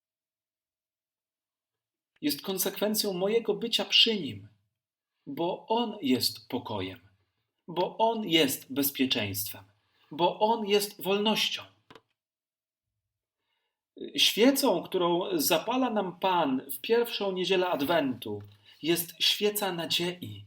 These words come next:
Nadziei, że nadchodzą dni, kiedy Pan wypełni pomyślnie wszystkie swe obietnice. Jesteśmy w momencie, w tym pierwszym czytaniu, kiedy Jerozolima jest oblegana,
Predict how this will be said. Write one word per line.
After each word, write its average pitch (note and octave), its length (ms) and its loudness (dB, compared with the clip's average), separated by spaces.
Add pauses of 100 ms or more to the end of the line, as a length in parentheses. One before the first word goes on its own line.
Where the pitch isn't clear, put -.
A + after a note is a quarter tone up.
(1200)
Nadziei, G#3+ 600 4
że G3+ 300 4
nadchodzą A3 960 0
dni, F3+ 500 -2 (600)
kiedy F#3 300 2
Pan G#3+ 440 0
wypełni G#3+ 720 2
pomyślnie G#3+ 840 0
wszystkie - 580 2
swe - 280 -2
obietnice. G3 720 -2 (280)
Jesteśmy C4 460 2
w F3 80 -6
momencie, G#3+ 960 4
w - 60 -8
tym G#3 180 -4
pierwszym A3+ 500 0
czytaniu, F#3+ 640 0 (240)
kiedy G3+ 260 -2
Jerozolima G3+ 920 2
jest A3 300 0
oblegana, G3 1040 0